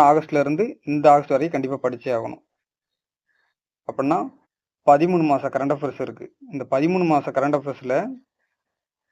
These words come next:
போன ஆகஸ்ட், ரெண்டாயிரத்தி இருபத்தி நாலு ஆகஸ்ட் மாசத்துல இருந்து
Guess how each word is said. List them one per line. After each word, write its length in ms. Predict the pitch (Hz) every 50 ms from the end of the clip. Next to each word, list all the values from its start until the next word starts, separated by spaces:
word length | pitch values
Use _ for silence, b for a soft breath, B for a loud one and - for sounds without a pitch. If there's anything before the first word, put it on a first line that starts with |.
| _ _ _ _ _
போன 220 | 147 151 156 160 165
ஆகஸ்ட், 320 | 151 143 151 151 156 - -
ரெண்டாயிரத்தி 400 | 127 123 135 143 156 156 156 165
இருபத்தி 280 | 151 151 151 143 - 147
நாலு 200 | 139 135 135 123
ஆகஸ்ட் 300 | 120 127 143 143 - -
மாசத்துல 440 | 143 135 127 - - - 127 127 123
இருந்து 220 | 123 127 135 170